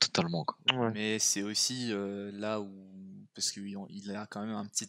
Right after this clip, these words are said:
Speaker 3: arc dans le film, c'est parce que il, il pense qu'à la vengeance, qu'à la vengeance, ceci, cela, et qu'au final, il, lorsqu'il croise Zemo à la fin, il,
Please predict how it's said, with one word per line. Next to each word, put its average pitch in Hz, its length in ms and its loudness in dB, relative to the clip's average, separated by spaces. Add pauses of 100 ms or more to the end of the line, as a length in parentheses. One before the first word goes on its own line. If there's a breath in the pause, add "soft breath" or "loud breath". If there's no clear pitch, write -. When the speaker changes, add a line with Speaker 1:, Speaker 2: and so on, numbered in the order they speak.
Speaker 3:
arc 104 160 -6
dans 104 100 -6
le 101 80 -6
film, 131 320 -4
c'est - 140 -4
parce - 160 -6
que 98 180 -8 (480 soft breath)
il, 92 500 -10
il 107 100 -12
pense 117 260 2
qu'à 110 100 0
la 101 140 0
vengeance, 107 520 -2
qu'à 101 140 -4
la 101 80 -2
vengeance, 104 800 -4
ceci, - 320 6
cela, 139 320 4
et 107 100 0
qu'au 95 120 -8
final, 123 360 0
il, 98 80 -12 (380)
lorsqu'il 110 500 -2
croise 107 360 -2
Zemo 104 320 -2
à 104 60 -6
la 101 100 -4
fin, 135 300 -4
il, 98 300 -14